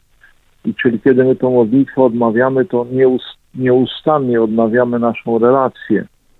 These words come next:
ze świętym Michałem. Bo wtedy, no, mówimy ciągle do niego: "Święty Michale", a on mówi: "Jestem, jestem. Czemu mnie wołasz?" Czyli chce być przywoływany. To jeszcze ta bliskość jego wobec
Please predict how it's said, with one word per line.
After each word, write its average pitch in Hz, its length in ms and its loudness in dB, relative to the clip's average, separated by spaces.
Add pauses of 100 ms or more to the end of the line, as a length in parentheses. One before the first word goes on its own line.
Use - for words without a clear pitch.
(380)
ze 104 120 -2
świętym 107 560 -2
Michałem. 98 680 -2 (580)
Bo 104 120 -4
wtedy, 113 340 2
no, 113 180 2
mówimy 117 440 0
ciągle 110 420 0
do 107 160 0
niego: 107 360 -2 (140)
"Święty 117 420 -6
Michale", 117 480 -2
a 113 120 -10
on 117 120 -12 (140)
mówi: 117 220 -2
"Jestem, 147 520 0
jestem. 117 640 -2 (460)
Czemu 127 320 -4
mnie 123 220 -2
wołasz?" 117 600 -2 (560)
Czyli 254 180 2
chce - 340 0
być 139 160 -2 (160)
przywoływany. 104 840 2 (680)
To 131 140 4
jeszcze 131 380 0 (360)
ta 127 140 0
bliskość 127 680 -2
jego 131 400 2
wobec 120 320 0